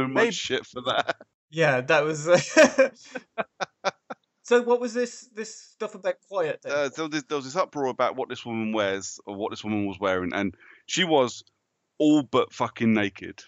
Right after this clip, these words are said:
Speaker 1: this woman, and it was really, well, it still is, really gratuitous and just far, far too much.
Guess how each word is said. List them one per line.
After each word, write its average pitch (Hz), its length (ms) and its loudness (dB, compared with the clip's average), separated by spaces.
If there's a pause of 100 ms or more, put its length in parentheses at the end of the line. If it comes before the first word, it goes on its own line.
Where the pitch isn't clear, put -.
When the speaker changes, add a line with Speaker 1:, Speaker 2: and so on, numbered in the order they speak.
(140)
Speaker 1:
this - 180 -16
woman, 85 360 -8 (100)
and 101 320 0
it 104 180 -4
was 104 440 -4 (760)
really, 165 440 2
well, 139 140 2
it 101 80 -2
still 151 260 0
is, 101 240 -4
really 151 400 0
gratuitous 107 680 -2
and 101 200 0
just - 240 -2 (460)
far, 117 440 0
far 98 280 -2
too 98 240 -4
much. - 480 -8